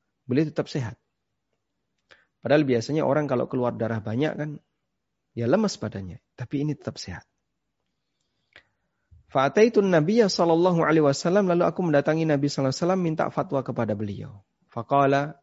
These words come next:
kemudian Nabi sallallahu alaihi wasallam mengatakan, "Innama hiya raqdatun minasyaitan." Sesungguhnya istihadah itu adalah darah yang keluar karena godaan setan.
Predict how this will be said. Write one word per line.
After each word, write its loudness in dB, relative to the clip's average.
kemudian -2
Nabi -6
sallallahu -6
alaihi -6
wasallam -2
mengatakan, -4
"Innama 2
hiya 0
raqdatun -2
minasyaitan." -8
Sesungguhnya 4
istihadah 2
itu 0
adalah 0
darah 2
yang -2
keluar 0
karena -4
godaan -4
setan. -10